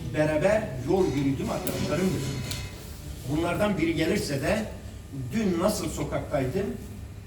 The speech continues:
bugün, yarın gelen adaylarımızla birlikte sokakta olurum. Ben aday olursam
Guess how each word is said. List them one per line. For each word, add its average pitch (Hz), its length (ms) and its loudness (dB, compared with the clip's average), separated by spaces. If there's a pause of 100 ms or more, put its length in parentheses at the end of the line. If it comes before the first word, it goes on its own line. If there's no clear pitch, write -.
(280)
bugün, 185 420 0 (680)
yarın 170 520 2 (720)
gelen 160 280 4 (120)
adaylarımızla 135 600 -2
birlikte - 680 -2 (360)
sokakta 135 360 -6
olurum. - 240 -2 (1120)
Ben 196 340 4
aday 147 260 0
olursam 123 420 -4